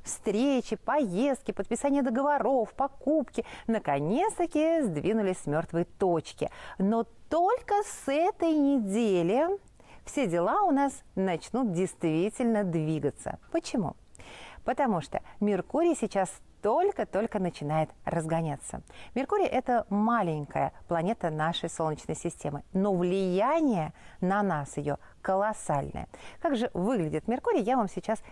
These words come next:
немножечко покажу и поясню с тем, что у нас происходит. Представьте, что это не персик, а это планета Меркурий. А мы ее видим от Земли достаточно близко, потому что она недалеко от нас, и нам она кажется большой.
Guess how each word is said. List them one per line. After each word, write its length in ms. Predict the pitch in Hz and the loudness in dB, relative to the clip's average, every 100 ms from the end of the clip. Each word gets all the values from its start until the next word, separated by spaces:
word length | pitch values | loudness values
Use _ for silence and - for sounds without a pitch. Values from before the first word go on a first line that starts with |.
| - | -4
немножечко 460 | 180 175 180 - | -2 0 -2 -6
покажу 440 | 180 180 208 220 311 | -8 -4 -2 0 -2
и 160 | - 208 | 0 -4
поясню 580 | - 175 185 - 151 139 - - - | -2 0 0 0 -4 -6 -10 -20 -18
с 100 | - | -10
тем, 220 | - 320 | -2 -2
что 280 | 339 - 208 | -2 -4 -2
у 100 | 220 | 0
нас 220 | 147 160 | -2 -4
происходит. 520 | - 165 - - - - - - | -4 -4 -4 -6 -8 -8 -14 -6
Представьте, 480 | 262 480 466 277 - - - | -2 -2 -2 -2 -4 -8 -14
что 380 | - 240 226 - - | -6 -2 0 -2 -2
это 420 | 220 226 175 170 - - | -2 0 0 0 -2 -2
не 120 | 208 | -2
персик, 420 | 359 466 - 208 | 0 -2 -2 -2
а 140 | - 302 | 0 2
это 220 | 359 311 | 2 0
планета 460 | - 180 175 233 185 | 0 0 0 0 0
Меркурий. 440 | 175 - 143 147 - - - - | -2 -4 -4 -6 -8 -16 -12 -4
А 180 | 254 | 0
мы 120 | 247 440 | 2 4
ее 220 | 247 220 | 4 2
видим 480 | 226 254 185 165 - - | 2 2 2 0 -4 -4
от 140 | 208 | -2
Земли 300 | 180 247 302 508 480 | 0 0 2 2 2
достаточно 440 | 587 - 330 269 | 0 -2 -2 0
близко, 340 | 240 170 - - | 2 2 -2 -4
потому 300 | - 170 196 | -2 0 -2
что 160 | - | 0
она 120 | 196 202 | 0 2
недалеко 440 | 190 220 233 - | 2 0 0 -2
от 100 | - | -4
нас, 200 | 139 - | -4 -4
и 120 | 160 | -2
нам 260 | 185 247 226 | 2 2 0
она 180 | - 160 | 0 0
кажется 340 | 180 180 - | 0 -2 0
большой. 520 | 156 160 170 - 185 | 0 0 -2 -2 -2